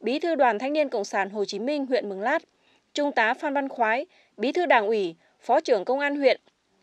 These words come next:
Ban chấp hành Chi đoàn Công an huyện, đồng chí Trần Anh Văn, Bí thư Chi bộ, Hiệu trưởng trường Trung học phổ thông Mường Lát, giáo viên cùng các em học sinh trường Trung học phổ thông Mường Lát tham dự. Lễ kết nghĩa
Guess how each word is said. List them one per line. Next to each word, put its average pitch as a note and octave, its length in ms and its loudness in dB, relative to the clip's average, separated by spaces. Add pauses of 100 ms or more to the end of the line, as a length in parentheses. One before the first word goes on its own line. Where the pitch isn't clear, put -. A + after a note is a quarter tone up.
Ban D4+ 160 2
chấp F4 160 2
hành A#3 200 -2
Chi C#4 160 -6
đoàn A#3 220 4
Công C4 160 0
an C#4 160 -4
huyện, C4+ 220 4 (400)
đồng A3+ 220 2
chí A3+ 240 -6
Trần B3+ 240 2
Anh C4 180 0
Văn, C4+ 280 2 (460)
Bí A#3 160 -2
thư D#4+ 180 0
Chi D4+ 160 -4
bộ, B3 260 6 (100)
Hiệu A3 180 2
trưởng G3 280 0
trường G3+ 240 0
Trung C#4 160 -4
học B3 220 0
phổ G3 80 -6
thông C4+ 220 0
Mường A3 140 -2
Lát, C#4 220 0 (380)
giáo A#3 220 4
viên C#4+ 280 4
cùng A3+ 240 2
các B3+ 100 0
em C#4 220 0
học G#3+ 160 -4
sinh B3+ 260 -2
trường G#3 240 2
Trung A#3+ 160 -8
học B3 160 -6
phổ F#3 160 -8
thông B3 220 -4
Mường G3 120 -4
Lát B3 160 -2 (100)
tham B3+ 180 -8
dự. A#3 200 2 (840)
Lễ B3+ 180 6
kết E4+ 200 2
nghĩa D#4 320 2